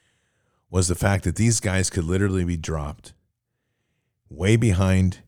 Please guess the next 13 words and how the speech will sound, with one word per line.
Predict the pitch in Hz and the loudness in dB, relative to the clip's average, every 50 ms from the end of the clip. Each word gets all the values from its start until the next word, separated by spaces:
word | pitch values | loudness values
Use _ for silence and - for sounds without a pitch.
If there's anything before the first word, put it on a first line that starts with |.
| _ _ _ | _ _ _
enemy | - 95 92 92 90 85 | -2 0 2 2 2 2
lines, | 80 78 80 80 80 78 - 98 | 2 0 0 -2 -2 -2 0 0
even | 113 113 113 101 | 2 2 4 2
go | 90 95 92 90 90 | 2 2 2 2 2
into | 92 92 - - 82 | 2 2 0 0 -4
countries. | 71 - - 92 90 82 - - 64 64 60 - - - _ _ _ _ _ _ _ _ _ _ _ _ _ _ _ _ _ _ | -4 -2 0 0 0 0 0 -4 -6 -8 -10 -14 -18 -20 _ _ _ _ _ _ _ _ _ _ _ _ _ _ _ _ _ _
They | 90 92 90 | 0 2 2
would | 85 87 82 78 - - - | 2 2 0 -2 -4 -8 -10
work | 82 82 92 104 110 - - | -4 0 2 2 2 2 0
locally. | 98 95 95 98 95 - - 101 101 101 98 98 | 0 2 2 2 2 0 -2 -2 -2 -2 -2 -2
They | 95 82 78 | -2 -2 -2
would | 78 78 80 73 69 | -2 -2 -2 -2 -4
live | 73 76 85 98 101 104 104 - - | -6 -4 0 0 0 0 0 -2 -6